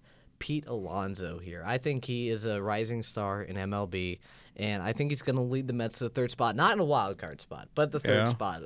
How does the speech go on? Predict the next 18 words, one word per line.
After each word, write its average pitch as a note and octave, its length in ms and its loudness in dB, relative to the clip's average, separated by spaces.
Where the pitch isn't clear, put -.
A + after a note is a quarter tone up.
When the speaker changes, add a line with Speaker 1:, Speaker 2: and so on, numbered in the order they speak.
Speaker 1:
And A2 160 6
I F3 80 8
think G3+ 220 6
Speaker 2:
Okay. F#3+ 200 8
Speaker 1:
the C3+ 60 4
Nationals C3 600 -2
and A2 100 -4
Mets, A#2 360 -4
I C#3+ 80 4
feel F#3 160 6
like F3+ 120 4
you D3+ 80 2
could B2+ 160 -4
flip-flop C3 440 4
them, D#3+ 220 2
Speaker 2:
Mm-hmm. C#3 280 8
Speaker 1:
but C3 400 4
I, B2+ 200 2